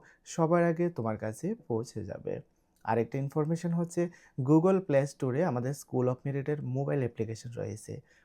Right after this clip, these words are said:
ওইখান থেকে অ্যাপ্লিকেশনটা ইনস্টল করে নিয়ে রেজিস্ট্রেশন করে নিলেই তোমার সেমিস্টারের প্রত্যেকটা সাবজেক্টের উপরে উন্নত স্টাডি ম্যাটেরিয়াল, আসন্ন ফাইনাল পরীক্ষার সাজেশন, তোমার ইন্টারনাল পরীক্ষার প্রশ্নপত্রের সমাধান, এমনকি তোমার অ্যাসাইনমেন্টের উত্তরও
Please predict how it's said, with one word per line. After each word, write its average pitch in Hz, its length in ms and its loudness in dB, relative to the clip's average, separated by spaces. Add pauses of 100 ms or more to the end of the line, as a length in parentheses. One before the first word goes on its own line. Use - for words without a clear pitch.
(100)
ওইখান 120 260 2
থেকে 170 180 0
অ্যাপ্লিকেশনটা 165 580 0
ইনস্টল 160 400 0
করে 160 240 0
নিয়ে 165 180 2
রেজিস্ট্রেশন 131 600 -4
করে 117 260 0
নিলেই 117 320 -2 (320)
তোমার 156 200 2
সেমিস্টারের 156 760 2 (300)
প্রত্যেকটা 196 1000 2
সাবজেক্টের 151 720 2
উপরে 135 400 0 (260)
উন্নত 156 380 2
স্টাডি 123 420 -2
ম্যাটেরিয়াল, 123 500 -2 (420)
আসন্ন 131 420 0
ফাইনাল 120 320 -2
পরীক্ষার 120 380 -2
সাজেশন, 127 600 -4 (260)
তোমার 123 220 0
ইন্টারনাল 165 440 0
পরীক্ষার 165 360 2
প্রশ্নপত্রের 147 640 -2
সমাধান, 139 460 -4 (280)
এমনকি 160 360 2
তোমার 165 220 0
অ্যাসাইনমেন্টের 135 640 -2
উত্তরও 113 440 -2